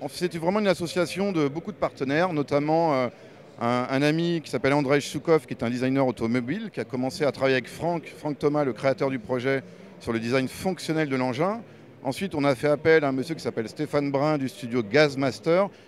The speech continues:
qui lui est spécialisé dans le design automobile, voitures de course, notamment il fait les Porsche,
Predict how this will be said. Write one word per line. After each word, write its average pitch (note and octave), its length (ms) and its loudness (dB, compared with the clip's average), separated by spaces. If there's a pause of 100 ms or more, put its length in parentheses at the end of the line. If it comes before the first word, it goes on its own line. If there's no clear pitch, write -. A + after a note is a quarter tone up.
(140)
qui B2+ 100 -4
lui D3+ 200 0
est C#3+ 40 4
spécialisé D#3+ 880 0
dans C#3 200 -2
le B2 120 0
design C#3 320 0
automobile, D3 640 2 (280)
voitures B2+ 280 2
de D#3 100 4
course, D3+ 540 0 (180)
notamment B2 340 2
il C#3+ 100 2
fait B2 100 -6
les B2+ 100 4
Porsche, C#3+ 480 2